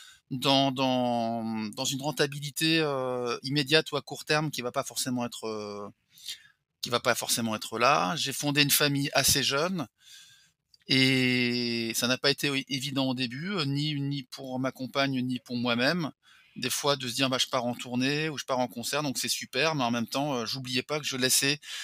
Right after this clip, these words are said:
j'avais aussi, euh, euh, le déchirement, le mot est peut-être un petit peu fort, mais une, une vraie tristesse de, de quitter, euh, mes enfants quand ils étaient tout petits parce que, parce que je partais.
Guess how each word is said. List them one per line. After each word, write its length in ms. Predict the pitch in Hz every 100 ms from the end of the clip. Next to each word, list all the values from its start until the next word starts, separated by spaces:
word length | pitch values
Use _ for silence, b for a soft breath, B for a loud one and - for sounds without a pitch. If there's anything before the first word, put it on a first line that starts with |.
| B B -
j'avais 380 | 131 127 151 147
aussi, 360 | 123 - 151 143
euh, 280 | 127 117 113 110 B B B _ -
euh, 240 | 113 110
le 140 | 110
déchirement, 500 | 107 123 - 127 135
le 80 | 131
mot 160 | 120 123
est 80 | -
peut-être 160 | 127
un 80 | 127
petit 160 | - -
peu 120 | 131
fort, 340 | - 170 143
mais 160 | 127 123
une, 100 | 120
une 220 | 120 123
vraie 180 | 123 143
tristesse 460 | - 127 - 156
de, 160 | 131 123
de 100 | 120
quitter, 400 | - 123 - 143
euh, 240 | 135 120 113
mes 160 | 113
enfants 220 | 120 -
quand 240 | 131 120 -
ils 80 | 113
étaient 200 | - 107
tout 120 | -
petits 240 | - 165
parce 220 | - 107
que, 180 | - 110 101
parce 200 | 104 -
que 80 |
je 100 | 98
partais. 360 | - 104 - 175